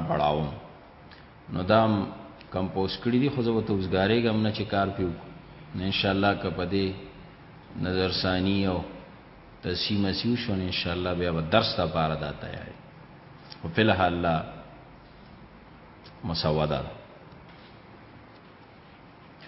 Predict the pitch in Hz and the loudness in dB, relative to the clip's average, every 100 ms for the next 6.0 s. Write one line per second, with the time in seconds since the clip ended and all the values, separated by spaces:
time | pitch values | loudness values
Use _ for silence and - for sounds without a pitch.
0 | - - - - - 113 151 180 170 151 | -20 -20 -20 -20 -10 8 8 10 8 8
1 | 156 151 131 127 123 131 131 131 120 120 | 8 6 4 4 6 6 4 4 6 4
2 | 113 113 107 110 87 92 85 82 82 - | 4 2 4 2 4 6 6 4 0 -8
3 | - - - 143 143 120 113 110 120 - | -14 -14 -2 0 4 6 6 6 4 6
4 | 123 - 80 76 - - - - - - | 4 4 -2 -4 -8 -18 -20 -20 -20 -20
5 | - - - - - - 107 113 135 | -20 -20 -20 -20 -14 0 6 8 6